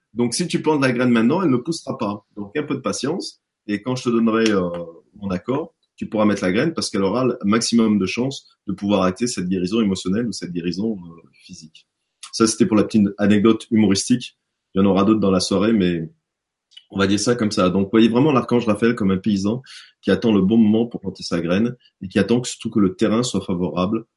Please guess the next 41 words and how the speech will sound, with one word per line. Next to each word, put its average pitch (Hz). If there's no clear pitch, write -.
au 90
fait 104
que 92
cette 90
graine-là, 90
cette 92
graine 104
de 92
la 87
guérison 101
de 92
vous, 95
la 87
guérison 98
émotionnelle, 92
euh, 82
puisse 82
pousser. -
Ça, 160
c'est 160
ce -
que 123
la 98
tradition, 107
euh, -
classique, 104
et 90
vous 87
pouvez, 90
euh, 76
lire 101
et, 80
et, 80
et 82
voir, 92
euh, 78
dans 90
différentes 90
formes 98
de 87
support. 98